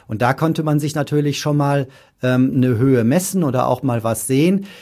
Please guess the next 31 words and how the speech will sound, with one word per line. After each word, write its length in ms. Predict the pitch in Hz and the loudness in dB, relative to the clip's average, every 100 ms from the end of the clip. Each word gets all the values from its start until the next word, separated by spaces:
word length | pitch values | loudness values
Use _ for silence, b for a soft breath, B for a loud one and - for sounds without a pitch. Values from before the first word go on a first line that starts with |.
| B B - | B B -6
In 220 | 113 110 | -4 -2
ganz, 320 | 123 147 170 | 0 0 0
ganz 280 | 139 143 - | 0 -2 -2
geringen 400 | 127 131 147 147 | 0 2 2 0
Fällen 500 | - 131 135 139 131 | -2 -2 0 0 0
gehen 260 | 123 131 | 0 0
auch 280 | 135 127 135 | 0 -4 -4
Kollegen 520 | - 127 120 139 139 | -4 -2 2 0 0
hin, 260 | 123 123 139 | 0 2 2
wenn 120 | 120 | 0
sie 160 | 117 104 | -2 0
wissen, 240 | 131 143 | 0 2
sie 160 | 117 117 | -2 -2
bekommen 400 | 110 110 147 117 | -2 0 2 2
den 160 | 104 | 0
Auftrag, 460 | 98 92 - - 117 | -4 -6 -6 -6 -6
das 120 | 107 | -6
würde 100 | 110 | -6
ich 100 | 110 | -6
auch 140 | 117 110 | -8 -6
immer 180 | 98 104 | -4 -4
<laughs> 140 | 98 | -4
empfehlen, 440 | 120 - 113 127 B B B | -4 -2 0 0 B B B
mal 160 | 117 | 2
eine 120 | 117 | 4
Probebohrung 720 | 110 117 143 127 98 110 104 113 | 4 4 4 4 2 2 4 0
in 160 | 113 | 0
irgendeiner 560 | 113 117 110 113 110 113 | 0 2 0 0 0 -2
Ecke 200 | 123 117 | -2 -4
zu 200 | - 120 | -4 -2
machen. 460 | 110 113 123 131 | 0 0 0 0